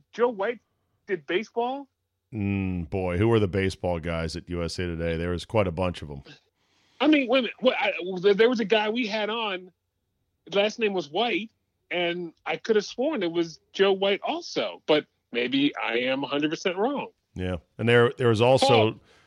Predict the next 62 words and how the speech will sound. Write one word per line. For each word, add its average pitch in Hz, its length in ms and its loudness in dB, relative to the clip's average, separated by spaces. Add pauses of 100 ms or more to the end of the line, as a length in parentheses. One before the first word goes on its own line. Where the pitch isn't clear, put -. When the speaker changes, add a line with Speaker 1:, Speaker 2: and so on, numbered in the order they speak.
(360)
Speaker 1:
Paul 190 160 4
Speaker 2:
Paul 170 680 8
Speaker 1:
White. - 20 4
Speaker 2:
White. 113 380 6
Speaker 1:
Paul 202 300 6
White, 120 120 4
I'm 127 60 6
Speaker 2:
Yes. 147 580 6
Speaker 1:
sorry. - 380 -10
Paul 170 340 2
White. 101 320 -12 (100)
Speaker 2:
You're 104 140 -2
right. 165 240 2
There 120 140 4
Speaker 1:
Yeah. - 100 0
Speaker 2:
was 226 160 0
a 135 60 2
Paul, - 280 -6 (180)
and 110 180 4
Paul 117 280 4
White 117 220 4
did - 180 -2
write 95 160 0
baseball. 95 340 -2
Paul 190 260 4
White 110 240 6 (600)
was 110 120 2
a 104 40 -2
great 113 260 4
dude. 82 180 -2
Joe, 170 340 4
Joe 151 180 6
White 135 180 6
was 107 140 0
a 101 40 -2
good 101 220 0
dude, 104 240 2
but 98 100 0
a 92 40 0
weird 120 300 4
Speaker 1:
Joe 208 200 6
Speaker 2:
dude. 208 100 4
Speaker 1:
White 214 200 2
was 214 140 4
an 208 60 2
awesome 214 300 -4
dude 233 220 -10
too. 247 120 -12 (200)
Wait 240 80 4
a - 20 2
minute. 202 180 0
And 190 160 -2
by 208 160 2
the 202 80 2
way, 196 120 2
we 185 140 -4
never 196 300 -4
got 202 220 -4
to 175 80 -14
finish. 180 260 -10
Can - 220 -8
I? 285 140 -2